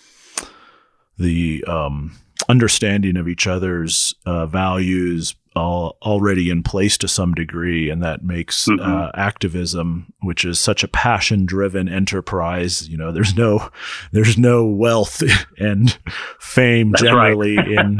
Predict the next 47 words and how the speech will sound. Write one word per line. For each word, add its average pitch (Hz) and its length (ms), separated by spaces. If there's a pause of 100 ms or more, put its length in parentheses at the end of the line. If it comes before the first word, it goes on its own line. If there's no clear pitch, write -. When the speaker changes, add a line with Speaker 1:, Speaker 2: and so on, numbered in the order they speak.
Speaker 2:
<laughs> - 80
Speaker 1:
in 117 180
most 110 260
activism. 98 800
And 92 140
it's - 160
just, - 340
uh, 92 220 (340)
it's - 320
real 104 360
Speaker 2:
But - 140
Speaker 1:
people 107 260
Speaker 2:
the - 40
fun 156 340
Speaker 1:
work. 135 60
Speaker 2:
and 127 140
the, 117 380 (100)
the 123 160
energy 127 380
that 110 120
comes 117 240
from 110 140
working 113 340
together 104 300
on - 160
things 101 220
like 101 220
that 101 180
is 110 160
its 107 180
own 101 180
reward. 98 380
It - 100
really 104 280
is. - 280
And 110 140
that's 107 160 (160)
exactly 101 460
right. 98 260 (380)
None 113 120
of 110 120
us 101 100
are 107 80
making 104 320
a 92 40
dime 101 360
off 95 160